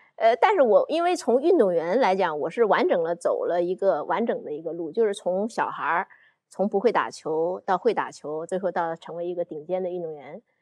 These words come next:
从不会到成为第一个世界冠军十一年的时间，我是这条路是完整的走了一圈儿了。我知道一个事情，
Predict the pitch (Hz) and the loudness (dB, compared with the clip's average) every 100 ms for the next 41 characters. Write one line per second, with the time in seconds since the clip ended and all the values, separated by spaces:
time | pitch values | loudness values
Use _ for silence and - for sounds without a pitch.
0 | _ _ - 262 254 277 277 208 240 214 | _ _ 2 4 4 6 4 6 6 4
1 | - 208 226 240 247 220 208 202 202 196 | 2 0 0 0 -4 -4 -2 0 2 0
2 | 202 - 220 214 170 185 185 160 190 196 | -2 -2 -2 -2 -4 -6 -6 -4 -2 -2
3 | - _ - 180 302 294 415 - 254 311 | -6 _ -4 -2 0 0 -2 0 -2 -2
4 | 247 196 202 330 175 214 185 - - 254 | -2 0 0 -2 -4 -4 -4 -4 -4 -4
5 | 202 170 170 165 170 165 302 453 381 - | -4 -8 -6 -4 -4 -2 4 8 8 6
6 | - _ _ _ _ _ 240 370 381 - | 0 _ _ _ _ _ 4 4 4 6
7 | 349 226 214 165 | 4 6 0 -2